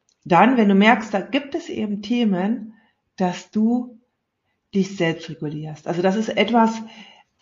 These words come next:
was nicht ganz so kurz ich jetzt hier abhandeln kann. Ja, also das kann sein, dass du da auch Begleitung bei brauchst, wenn es für dich sehr heftig ist, wenn du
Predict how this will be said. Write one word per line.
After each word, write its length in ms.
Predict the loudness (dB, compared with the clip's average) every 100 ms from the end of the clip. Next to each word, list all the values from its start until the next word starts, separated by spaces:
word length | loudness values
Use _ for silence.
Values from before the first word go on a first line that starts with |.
| _ _ _ _ _
was 460 | -4 2 4 4 4
nicht 220 | 2 6
ganz 260 | 6 6 4
so 640 | 4 4 4 2 -2 -4
kurz 220 | 4 4
ich 140 | 4 -2
jetzt 140 | -2
hier 100 | 0
abhandeln 440 | 0 2 2 4 4
kann. 400 | 2 -2 -2 -4
Ja, 200 | -4 -2
also 200 | -2 0
das 160 | -2 -2
kann 200 | -2 2
sein, 240 | 4 4
dass 140 | 2 0
du 60 |
da 220 | 0 2
auch 240 | 2 0 0
Begleitung 560 | 0 4 4 2 -2
bei 160 | -2 -4
brauchst, 460 | -6 -8 -8 -8 -6
wenn 120 | -4
es 140 | -4
für 80 | -4
dich 200 | -6 -2
sehr 180 | 2 2
heftig 440 | 0 -6 -10 -10
ist, 160 | -10 -6
wenn 120 | -2
du 200 | -2 -4